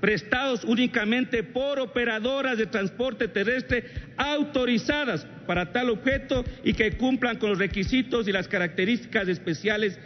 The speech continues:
de seguridad establecidas por la Agencia Nacional de Regulación y Control del Transporte Terrestre, Tránsito y Seguridad Vial. Mantenemos el artículo cincuenta y siete.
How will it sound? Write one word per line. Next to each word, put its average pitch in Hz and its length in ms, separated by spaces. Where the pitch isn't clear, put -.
de 185 160
seguridad 214 640
establecidas 190 680
por 180 160
la 170 60
Agencia 208 420
Nacional 180 540
de 190 80
Regulación 247 760
y 233 80
Control 208 380
del 208 100
Transporte 208 540
Terrestre, 208 500
Tránsito 214 500
y 170 40
Seguridad 170 540
Vial. 170 800
Mantenemos 180 1000
el 175 100
artículo 175 640
cincuenta 170 480
y - 20
siete. - 380